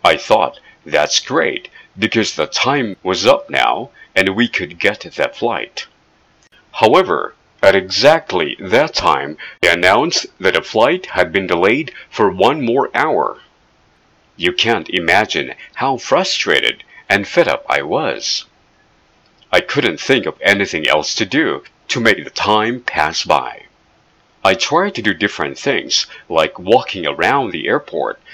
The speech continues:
and looking at all the things in the shop,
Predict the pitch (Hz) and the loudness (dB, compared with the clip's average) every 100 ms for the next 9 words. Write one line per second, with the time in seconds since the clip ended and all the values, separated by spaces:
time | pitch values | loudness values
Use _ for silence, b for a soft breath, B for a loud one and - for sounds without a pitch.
0 | - 104 92 90 127 165 107 82 80 117 | -2 2 2 2 -2 -2 -2 -2 0 2
1 | 110 87 - 127 101 - 90 80 - 151 | 2 -2 0 0 0 -4 -4 0 2 2
2 | 76 55 - | 0 -6 -16